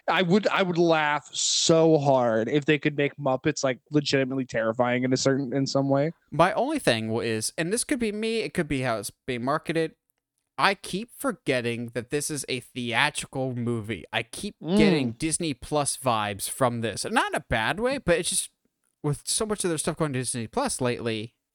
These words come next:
Speaker 2: it just feels like this could be a Disney Plus movie, and I don't know if they're selling it as a theatrical movie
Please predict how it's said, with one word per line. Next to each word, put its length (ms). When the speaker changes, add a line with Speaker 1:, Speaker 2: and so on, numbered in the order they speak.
Speaker 2:
it 180
just 340
feels 380
like 140
this 180
could 220
be 100
a 20
Disney 300
Plus 320
movie, 420
and 160
I 60
don't 180
know 60
if 80
they're 100
selling 560
it 220
as 200
a 60
theatrical 540
movie 180